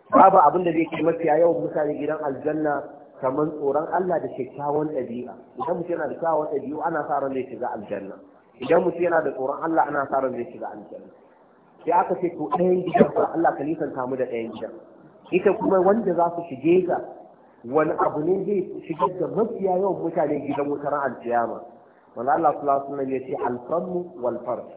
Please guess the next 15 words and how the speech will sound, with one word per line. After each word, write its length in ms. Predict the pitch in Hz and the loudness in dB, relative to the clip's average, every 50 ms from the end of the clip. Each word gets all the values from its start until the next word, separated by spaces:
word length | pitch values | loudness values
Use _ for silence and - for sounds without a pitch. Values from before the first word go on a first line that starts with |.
| - - - - _ _ _ _ - _ _ _ _ - - | -20 -20 -20 -20 _ _ _ _ -20 _ _ _ _ -10 -4
Babu 280 | 170 175 175 175 - 185 | 0 2 2 2 2 0
abin 320 | - - - - 180 196 180 | -2 -2 -2 -2 -2 -2 -2
da 60 | 175 | -2
zai 160 | 170 165 160 | 0 -2 -2
kai 140 | 160 160 151 151 | -2 -4 -4 -4
mafiya 300 | 160 160 160 151 139 147 | -4 -2 -2 0 2 2
yawan 220 | 165 175 160 143 | 4 2 2 0
mutane 380 | 147 151 - 147 139 135 135 135 127 | -2 -2 0 0 2 2 0 -2 -2
gidan 180 | 143 139 143 | -2 -4 -2
wuta 200 | 143 143 143 160 | -2 -2 -4 -6
kamar 280 | 147 143 139 139 151 156 | -6 -6 -4 -4 -4 -4
bakin 480 | - - 139 127 - - - 180 208 202 | -2 0 0 0 0 -2 -2 -4 -2 -2
su 80 | - | -4
da 160 | - - - | -4 -2 -2
al'auran. 480 | - - - 127 127 123 117 107 92 90 | -4 -4 -4 -4 -2 -2 -2 -4 -4 -6